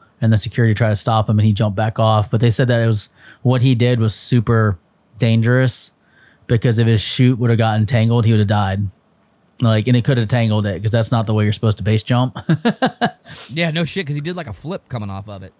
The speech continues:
Speaker 1: Yeah, he had to do a flip off of it in order to pull the chute up open
Speaker 2: Get
Speaker 1: and
Speaker 2: the chute
Speaker 1: open
Speaker 2: to come
Speaker 1: up.
Speaker 2: up. Yeah,
Speaker 1: Yeah.
Speaker 2: yeah.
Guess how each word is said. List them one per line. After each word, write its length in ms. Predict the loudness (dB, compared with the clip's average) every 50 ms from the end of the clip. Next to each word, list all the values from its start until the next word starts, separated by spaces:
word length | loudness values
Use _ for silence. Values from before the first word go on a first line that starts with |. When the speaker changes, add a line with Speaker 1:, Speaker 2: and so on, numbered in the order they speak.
| -20 -20 _ -20 -20 -8 -2
Speaker 1:
Yeah, 160 | 0 0 2
he 80 | 2 2
had 140 | 2 2 2
to 80 | 0
do 180 | 2 2 2 2
a 60 | 2
flip 400 | 0 0 0 2 2 0 -2 -4 -4
off 280 | -2 0 2 2 2 2
of 100 | 2 2
it 200 | 0 0 0 0
in 60 | 0
order 240 | 2 2 2 2 0
to 20 | 0
pull 160 | 0 0 0 0
the 60 | 0
chute 240 | -2 0 2 2 2
up 160 | 2 0 0
open 320 | 0 -2 0 0 0 0 0
Speaker 2:
Get 100 | 2 2
Speaker 1:
and 100 | 2 0
Speaker 2:
the 40 | 0
chute 100 | 0 0
Speaker 1:
open 40 | 0
Speaker 2:
to 40 | 0 0 0
come 160 | 0 -2 -4
Speaker 1:
up. 60 | -6 -8
Speaker 2:
up. 40 | -6
Yeah, 360 | -2 0 0 0 0 0 -2 -4
Speaker 1:
Yeah. 0 |
Speaker 2:
yeah. 180 | -6 -10 -14